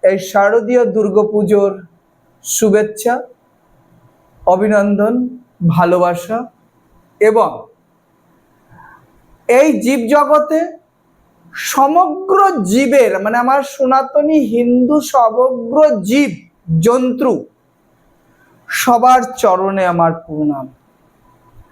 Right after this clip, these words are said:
কারণ জীবদের কেন আমি আনলাম? কারণ একমাত্র সনাতনীরাই হচ্ছে এই জীব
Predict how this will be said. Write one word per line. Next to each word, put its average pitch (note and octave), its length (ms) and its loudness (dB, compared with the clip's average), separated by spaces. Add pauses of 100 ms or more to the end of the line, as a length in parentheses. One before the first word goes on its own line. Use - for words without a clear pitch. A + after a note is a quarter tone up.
(220)
কারণ A3 320 0 (1200)
জীবদের C#4+ 680 4
কেন E4+ 260 2
আমি D#4 280 2
আনলাম? C#4 400 2 (1200)
কারণ C4 240 2 (460)
একমাত্র E4+ 680 0 (1120)
সনাতনীরাই C4+ 1040 2
হচ্ছে C#4 440 -4 (1000)
এই C#4+ 180 4 (140)
জীব A3+ 240 0